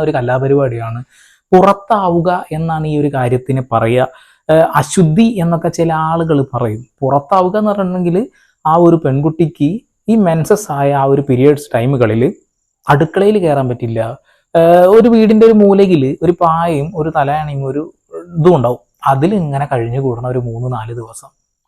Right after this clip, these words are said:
കൊള്ളാം, നല്ല പരിപാടിയാണല്ലേ? ഓക്കെ, കുറേ കമന്റുകൾ ഇതിൻ്റെ അടിയിൽ വന്നിട്ടുണ്ട്. ഈ വീഡിയോൻ്റെ അടിയത്തെ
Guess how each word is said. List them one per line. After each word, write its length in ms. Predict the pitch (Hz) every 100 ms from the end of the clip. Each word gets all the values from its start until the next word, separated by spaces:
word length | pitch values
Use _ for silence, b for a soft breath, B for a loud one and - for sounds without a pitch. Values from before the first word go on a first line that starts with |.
| -
കൊള്ളാം, 240 | 139 135 135
നല്ല 140 | 135 147
പരിപാടിയാണല്ലേ? 640 | 127 135 139 127 120 131 113 _ _ _ _ _ 180
ഓക്കെ, 160 | 202 -
കുറേ 200 | 139 147 202
കമന്റുകൾ 440 | 190 156 165 170 190
ഇതിൻ്റെ 180 | 196 196
അടിയിൽ 200 | 175 180 190
വന്നിട്ടുണ്ട്. 320 | 175 165 151 127 139
ഈ 20 | 165
വീഡിയോൻ്റെ 540 | 151 156 151 175 185 190
അടിയത്തെ 220 | 180